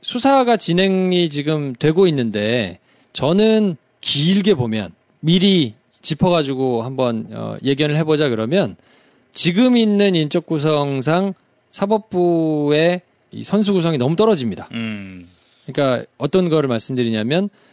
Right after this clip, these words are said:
Speaker 1: 국민들의 이런 여러 가지 여론, 이런 거를 반영해가지고 나가는 센스,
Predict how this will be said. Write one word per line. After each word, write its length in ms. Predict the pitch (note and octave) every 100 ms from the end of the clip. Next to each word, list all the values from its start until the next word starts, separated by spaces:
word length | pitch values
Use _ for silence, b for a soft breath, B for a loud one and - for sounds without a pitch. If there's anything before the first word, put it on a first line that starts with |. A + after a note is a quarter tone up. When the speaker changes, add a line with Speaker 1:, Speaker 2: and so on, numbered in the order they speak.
| b -
Speaker 1:
국민들의 960 | E3 F#3+ F3+ E3+ E3 D#3 C#3+ C#3+ C#3
이런 460 | B2 B2+ B2 A2 G#2+
여러 180 | A#2+ C#3+
가지 260 | C#3+ A2+ A2+
여론, 280 | A#2 G2 - _ _ C3+
이런 200 | D3+ C#3+
거를 200 | C#3 C3
반영해가지고 1080 | B2 C#3+ D3 C#3+ C3 A#2+ A#2+ A#2 A2+ A2
나가는 300 | A2 A#2 A2+ A2
센스, 400 | D#3+ D#3 -